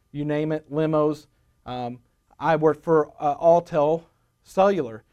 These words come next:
and they used to do permanent installs in cars, and they decided they're gonna quit doing that, but they had all these customers. They, they had a year warranty on the work they'd done, and I was a technician that installed. Well, they knew they'd make customers mad, so what they did is they contracted with Car-Fi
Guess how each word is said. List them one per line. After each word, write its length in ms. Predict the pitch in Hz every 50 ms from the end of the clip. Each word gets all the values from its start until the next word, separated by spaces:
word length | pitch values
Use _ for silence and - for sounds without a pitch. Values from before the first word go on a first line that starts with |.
| _ _ _ _ _ _
and 180 | 135 143 147 151
they 80 | 165
used 200 | 190 190 185 -
to 80 | - 147
do 160 | 147 165 156
permanent 360 | - - 180 165 170 170 170
installs 420 | 160 165 175 170 - 170 165 160 160
in 60 | 147
cars, 380 | - 208 202 208 202 175 160
and 80 | 143 135
they 80 | 143 143
decided 340 | 143 143 - 185 170 170
they're 100 | 160 160
gonna 120 | 156 160 147
quit 300 | - - 196 170 - 160
doing 180 | 175 208 220
that, 220 | 196 180 156 - 156
but 100 | 160 139
they 80 | 170
had 160 | 160 160 160 156
all 80 | 160
these 160 | 165 170 151
customers. 560 | - - - 220 226 220 - - 170 156 147 139
They, 140 | 151 147
they 120 | 143 151 151
had 140 | 147 156 151
a 80 | 143
year 240 | 143 151 180 190 190
warranty 400 | 190 190 202 202 202 202 - -
on 140 | 170 156 160
the 60 | 156
work 260 | 156 190 208 196 -
they'd 180 | - 156 139 131
done, 220 | 127 117 110 107 - _ _ _ _ _
and 80 | 147 147
I 100 | 151 175
was 100 | - 156
a 40 | -
technician 420 | - 175 160 165 170 165 - 175
that 60 | 165 170
installed. 520 | 165 160 - - 208 214 196 143 117 - _ _ - - - _ _ _ _ _
Well, 100 | 139 147
they 80 | 160
knew 140 | 170 196 208
they'd 160 | 190 202 190
make 160 | 190 202 190
customers 380 | - 233 208 196 - 202 185 175
mad, 260 | 190 220 233 226 214
so 100 | - 185
what 120 | 165 175 -
they 80 | 175
did 120 | 165 196 226
is 120 | 214 180
they 80 | 165 147
contracted 480 | - - 185 175 175 - 190 180 -
with 140 | 175 151 143
Car-Fi 720 | - - 226 233 247 247 - - 156 135 127 131 170 175